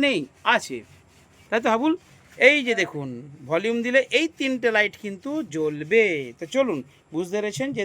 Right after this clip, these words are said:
তিনটে মেশিনের কী কী কাজ আছে। তিনটেরই Bluetooth প্যানেল দেওয়া রয়েছে, একই সিস্টেম, ঠিক আছে। এবারে আপনাদেরকে আমি দেখিয়ে দেবো এর পেছনের ফাংশন। হ্যাঁ, দুটোকে সাবধানে ঘোরাতো। হ্যাঁ, বাস, বাস, বাস, বাস, হয়ে যাবে, হয়ে যাবে, হয়ে যাবে। হুম, দেখুন, ওপরে মেশিনটার পেছনে কী কী আছে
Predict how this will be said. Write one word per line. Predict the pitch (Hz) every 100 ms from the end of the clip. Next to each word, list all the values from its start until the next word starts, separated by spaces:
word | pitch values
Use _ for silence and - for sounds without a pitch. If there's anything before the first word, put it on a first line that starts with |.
| 196
তিনটে | 208 208 208
মেশিনের | 185 202 254 -
কী | 156 147
কী | 139 143
কাজ | 139 139 147
আছে। | 131 135 -
তিনটেরই | 185 190 202 175
Bluetooth | 180 190 -
প্যানেল | 180 180 147
দেওয়া | 156 214
রয়েছে, | 233 240 285 - - _ - 190
একই | 240 214
সিস্টেম, | 220 269 277 - _ _ _ _ -
ঠিক | 262
আছে। | 196 131 - -
এবারে | 196 226 185 - _ - 156
আপনাদেরকে | 185 180 180 196
আমি | 190 160
দেখিয়ে | 180 196
দেবো | 240
এর | 240 -
পেছনের | 175 202 214 202
ফাংশন। | 165 143 127 113 117 - - - - -
হ্যাঁ, | 139 131
দুটোকে | 180 208 220 -
সাবধানে | 196 220 220
ঘোরাতো। | 196 208 277 -
হ্যাঁ, | 147
বাস, | 233 277
বাস, | 277
বাস, | 277
বাস, | 247 233
হয়ে | 254
যাবে, | 185
হয়ে | 202
যাবে, | 139
হয়ে | 127
যাবে। | 110
হুম, | 143 127 -
দেখুন, | 185 139 117 - - - - 190
ওপরে | 220 254
মেশিনটার | 247 254 254 247
পেছনে | 233 247 240
কী | 220
কী | 233
আছে | 202